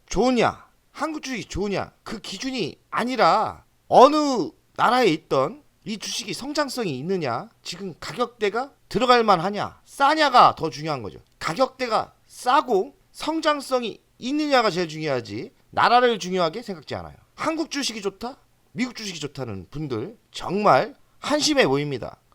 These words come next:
언제까지 미국만 빨고 있고 중국만 빨 겁니까? 미국 주식이 더 유리한 건 맞아요. 근데 한국 주식 지금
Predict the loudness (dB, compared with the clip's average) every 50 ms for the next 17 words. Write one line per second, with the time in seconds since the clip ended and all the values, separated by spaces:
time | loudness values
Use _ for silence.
0 | _ 0 0 0 0 2 6 6 6 6 4 0 -8 -8 -14 _ _ _ _ -10
1 | -6 -6 -4 -2 -2 4 8 8 8 8 8 4 -6 _ _ 0 2 2 2 2
2 | 0 -2 -2 -4 -4 -4 -4 -4 -4 -6 -10 _ _ _ -12 -8 -6 -6 -6 -6
3 | -6 0 4 4 4 4 2 -2 -10 _ _ _ _ -4 -2 -2 -2 -2 -4 -4
4 | -4 -4 -8 -10 -12 -14 -16 -18 _ _ _ -6 -4 -4 -4 -4 -6 -8 -4 0
5 | 0 0 0 0 0 0 0 0 0 -4 -6 -4 0 0 0 0 0 -2 -4 -4
6 | -4 -6 -12 _ _ _ _ -2 -2 0 2 2 2 2 0 -2 -4 -6 -8 -8
7 | -8 -8 -8 -10 -10 -12 -12 -10 -10 -10 -12 -10 -8 -6 -6 -6 -8